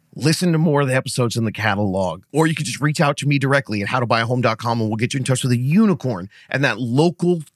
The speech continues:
team can get you on your way. If you asked a real estate person, "What's better for a first timer, uh, a house or a condo?" And they said, "Oh, uh, it's definitely a house."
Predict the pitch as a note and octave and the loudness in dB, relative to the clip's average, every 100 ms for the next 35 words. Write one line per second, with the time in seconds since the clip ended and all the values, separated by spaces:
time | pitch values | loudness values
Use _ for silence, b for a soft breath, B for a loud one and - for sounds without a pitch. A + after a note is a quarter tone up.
0 | - - - A3 F#3+ C#3+ G#2+ G#2 B B | -14 -4 2 6 6 4 2 -2 B B
1 | D#3 C3+ A2+ C#3+ - B2+ B2+ A#2+ B2 A#2+ | -2 0 2 0 2 0 0 0 2 4
2 | A#2+ A2+ G#2 A2+ F#2 E2 B B D3 - | 4 2 0 -2 -4 -8 B B -10 -4
3 | A#2+ A#3 D4 - E3 C#3 C#3+ - - - | 4 4 4 0 0 0 -2 -8 -12 -16
4 | B C3+ B2+ A#2 D3 D3 - C#3 C3+ - | B -2 0 0 0 0 0 -4 -4 -8
5 | - A2 - E2 - b b G#2+ E3+ A#3 | -6 -4 -6 -10 -16 b b 0 0 0
6 | C3 E3+ E3 D#3+ C#3 B2 - A2+ - B2+ | -2 0 0 0 -2 -2 -2 -2 -2 -4
7 | A2 - - b b b A#2+ A#2+ A2 G#2 | -6 -8 -16 b b b 0 0 0 -4
8 | G#2 - D#3+ G#3 - - - _ _ _ | -2 0 0 -2 -6 -12 -16 _ _ _
9 | C#3+ C#3+ C3+ C#3 - B2+ A#2 G2 - _ | 2 2 2 -2 -2 -2 -2 -6 -12 _
10 | _ _ _ C#3 B2+ C3+ D3+ - A#2+ G2 | _ _ _ -2 0 -2 -2 -2 -4 -2
11 | F3 E3+ G2+ D#2+ A#2 G2 - D3 C3+ A2+ | 0 0 -2 -6 -6 -6 -4 -4 -2 -2
12 | A2 A#2 E2+ C2+ - | 0 0 -2 -4 -12